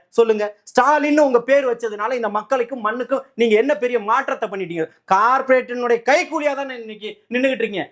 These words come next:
இருக்கக்கூடிய விமானத்தையும் போக்குவரத்தையும் பொது தளங்களையும் மத்திய அரசு எடுத்துக்கிட்டு இருக்கு. இருக்கக்கூடிய பவரையும் இங்க இருக்க கூடிய,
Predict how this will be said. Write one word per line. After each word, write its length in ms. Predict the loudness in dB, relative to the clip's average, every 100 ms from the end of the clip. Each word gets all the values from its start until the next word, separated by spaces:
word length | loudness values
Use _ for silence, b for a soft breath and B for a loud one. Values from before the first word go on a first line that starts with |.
| _
இருக்கக்கூடிய 580 | 0 2 0 0 -2 -2
விமானத்தையும் 680 | -2 -4 -4 -6 -8 -8 -2
போக்குவரத்தையும் 680 | 0 0 0 0 -2 -8 -4
பொது 240 | 0 0 0
தளங்களையும் 500 | -2 -2 -2 -2 -2
மத்திய 280 | -2 0
அரசு 240 | 0 0 -8
எடுத்துக்கிட்டு 380 | -12 -12 -10 -4
இருக்கு. 360 | -4 -4 _ _
இருக்கக்கூடிய 560 | 0 2 2 0 0 0 0
பவரையும் 440 | -2 0 0 -2
இங்க 160 | 0 0
இருக்க 240 | 0 -2
கூடிய, 240 | -4 0